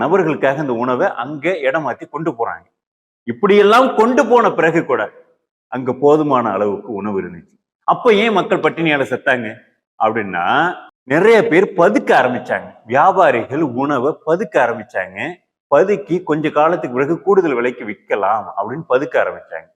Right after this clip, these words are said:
கூலி தொழிலாளிகளா இருந்த, விவசாய தொழிலாளிகளா இருந்த அந்த மக்களுக்கு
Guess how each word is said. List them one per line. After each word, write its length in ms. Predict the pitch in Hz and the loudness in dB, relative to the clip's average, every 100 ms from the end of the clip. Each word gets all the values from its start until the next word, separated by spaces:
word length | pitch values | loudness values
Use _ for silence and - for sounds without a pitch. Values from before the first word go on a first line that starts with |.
| - | 0
கூலி 240 | 226 233 214 | 4 4 4
தொழிலாளிகளா 680 | 156 180 196 175 165 160 143 123 | 4 6 6 4 4 4 2 2
இருந்த, 320 | 135 131 98 104 139 - - | 0 -2 0 0 0 -6 -4
விவசாய 420 | 151 165 214 208 202 | -2 2 4 4 2
தொழிலாளிகளா 600 | 156 165 175 165 151 147 117 | 0 2 4 4 2 2 2
இருந்த 220 | 107 101 | 0 -4
அந்த 240 | 95 151 147 | -4 -2 -2
மக்களுக்கு 720 | 113 110 - 175 139 _ 95 | -2 -8 -4 -4 -4 _ -10